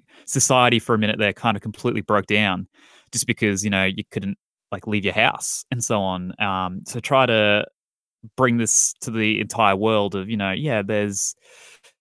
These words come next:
this phenomena that's happening. Like, it would just, you, you could see how, <laughs> like, it would just all, society as we sort of know it could potentially just completely collapse, you know, you, because we saw it happen, um,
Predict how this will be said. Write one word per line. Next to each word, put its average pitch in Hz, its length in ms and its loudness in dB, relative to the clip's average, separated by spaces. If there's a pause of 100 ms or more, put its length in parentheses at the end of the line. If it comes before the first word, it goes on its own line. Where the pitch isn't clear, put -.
(360)
this 113 320 -2
phenomena 120 600 4 (680)
that's - 160 2
happening. 131 300 0
Like, 107 260 2
it 151 80 0
would 143 100 -4
just, - 460 -4
you, 151 240 -6
you 180 140 -2
could 165 100 2
see 180 300 6
how, 117 320 4 (100)
<laughs> - 80 -12
like, 107 380 2 (720)
it 131 140 -4
would 139 120 -4
just - 180 -6
all, 113 380 2 (180)
society 139 440 2
as 104 140 -4
we 110 120 -4
sort 107 220 -8
of 101 60 -8
know 104 220 0
it 98 120 -2 (160)
could - 180 -6
potentially 104 400 -6
just 95 300 -8
completely 101 480 -6
collapse, - 760 -2
you 92 140 -14
know, 92 140 -4
you, 117 420 -6
because 117 220 -8
we 113 60 -6
saw 143 320 6
it 110 100 4
happen, 135 420 0 (640)
um, 101 500 4